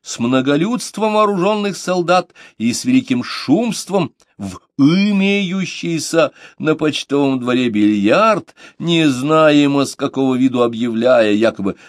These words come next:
для осмотру по силе данной ему инструкции продажных питей». На что ему, хотя и объявлено было, что кроме заморских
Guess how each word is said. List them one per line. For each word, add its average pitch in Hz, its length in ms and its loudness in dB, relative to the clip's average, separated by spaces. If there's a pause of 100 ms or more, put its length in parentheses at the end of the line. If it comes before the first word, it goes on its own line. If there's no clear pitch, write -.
для 98 240 2
осмотру 190 920 0 (200)
по 208 200 0
силе 175 500 -2
данной 147 440 2
ему 139 220 0
инструкции 127 680 -4
продажных 107 560 -2
питей». 104 500 -8 (1080)
На 165 280 0
что 214 340 0
ему, 208 420 0
хотя 185 520 -2
и 180 140 0
объявлено 175 840 2
было, 139 380 0 (280)
что - 240 -2
кроме 185 380 0
заморских 180 840 -2